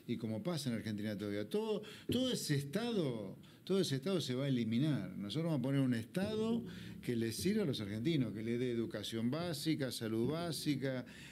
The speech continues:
que haga mínimas obras públicas, que le dé algo de defensa, seguridad,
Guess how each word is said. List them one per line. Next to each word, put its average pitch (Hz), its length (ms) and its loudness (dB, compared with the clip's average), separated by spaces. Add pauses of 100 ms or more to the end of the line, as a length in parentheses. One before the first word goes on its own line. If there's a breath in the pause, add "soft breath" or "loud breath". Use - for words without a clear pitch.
(120 loud breath)
que 135 140 0
haga 120 520 -2
mínimas 135 600 4
obras 117 240 0
públicas, 143 840 2
que 120 180 -2
le 113 120 2
dé 127 200 2
algo 123 240 2
de 107 100 0
defensa, 139 680 -2
seguridad, 151 720 0